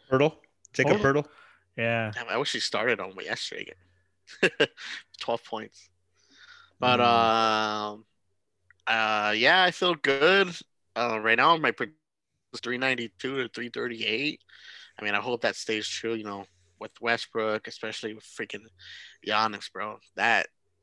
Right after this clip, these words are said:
Speaker 3: he scares the shit out of me, dude. I'm surprised he didn't start him against the Knicks.
Speaker 1: Yeah.
Speaker 2: Put up
Speaker 1: Fifty-eight.
Speaker 2: fifty-eight.
Speaker 3: But yeah, yeah, Giannis scares the shit out of me.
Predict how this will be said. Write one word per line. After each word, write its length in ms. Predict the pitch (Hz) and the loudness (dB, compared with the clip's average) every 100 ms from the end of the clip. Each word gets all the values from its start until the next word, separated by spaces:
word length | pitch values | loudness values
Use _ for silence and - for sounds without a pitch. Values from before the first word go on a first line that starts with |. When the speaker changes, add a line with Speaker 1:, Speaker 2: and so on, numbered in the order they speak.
| _ | _
Speaker 3:
he 440 | - - 120 113 101 | -12 -6 0 2 0
scares 480 | - - 104 - - | -6 -10 -10 -10 -12
the 60 | |
shit 340 | - - 110 101 | -8 -4 -2 -2
out 100 | 101 | -4
of 40 | 101 | -8
me, 100 | 104 | -12
dude. 240 | 101 101 _ - | -12 -14 _ -6
I'm 80 | 139 | -6
surprised 280 | 185 117 | -4 -6
he 60 | - | -6
didn't 140 | 107 | -10
start 180 | - 107 | -10 -12
him 60 | 107 | -14
against 240 | - _ _ | -20 _ _
the 80 | 107 | -10
Knicks. 360 | 117 _ - - _ _ _ _ _ _ _ _ _ _ _ _ _ | -10 _ -20 -20 _ _ _ _ _ _ _ _ _ _ _ _ _
Speaker 1:
Yeah. 340 | 104 110 101 - _ _ _ - | -8 -6 -8 -12 _ _ _ -12
Speaker 2:
Put 160 | 127 | -10
up 80 | 120 | -10
Speaker 1:
Fifty-eight. 200 | 139 135 | -6 -6
Speaker 2:
fifty-eight. 600 | 98 123 113 127 160 - - - _ _ _ _ _ _ - - - _ _ _ _ _ _ - - _ - | -4 -6 -6 -6 -6 -10 -20 -20 _ _ _ _ _ _ -20 -20 -20 _ _ _ _ _ _ -20 -20 _ -2
Speaker 3:
But 180 | 113 | -2
yeah, 260 | 107 113 104 | 2 4 4
yeah, 380 | 110 113 110 107 | 0 2 2 2
Giannis 340 | 117 139 131 | 2 4 2
scares 300 | - - 110 | -2 -4 -4
the 40 | 95 | -4
shit 300 | - - 107 | -6 -2 -4
out 120 | 101 | -4
of 60 | 104 | -8
me. 220 | 107 | -12